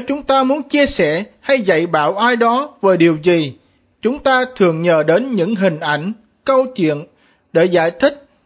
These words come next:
và làm cho người khác dễ hiểu. Chẳng hạn, trong tình yêu, đôi lứa yêu nhau ngày xưa thường nói gì với nhau? "Anh về cuốc đất trồng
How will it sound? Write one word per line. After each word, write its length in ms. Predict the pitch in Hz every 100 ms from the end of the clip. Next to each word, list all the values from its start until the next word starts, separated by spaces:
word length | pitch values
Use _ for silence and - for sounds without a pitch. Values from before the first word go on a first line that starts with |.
| _
và 120 | 175 175
làm 180 | 180 175
cho 120 | 262
người 300 | 262 208 170
khác 460 | 135 - 254 311 -
dễ 240 | 170 160
hiểu. 380 | 220 180 147 170 - _ _ _ _ _ _ _ _ _ -
Chẳng 220 | 160 214
hạn, 340 | 208 156 151 175 _ _ _ _ -
trong 220 | 254 262 233
tình 200 | 175 143
yêu, 300 | 202 233 233 233 _ _ _ _ _ _ -
đôi 240 | 233 262
lứa 260 | 254 254 311
yêu 240 | 277 262
nhau 220 | 262 262 254
ngày 280 | 196 151
xưa 420 | 143 254 254 262 254 -
thường 240 | 185 160
nói 260 | 160 185 247
gì 240 | 208 151 139
với 140 | 160
nhau? 360 | 247 247 233 233 233 - _ _ _ _ _ _ _ _ _ -
"Anh 220 | 269 262
về 320 | 196 165 143 117 -
cuốc 280 | 294 294
đất 180 | 233 254 - _ -
trồng 280 | 175 156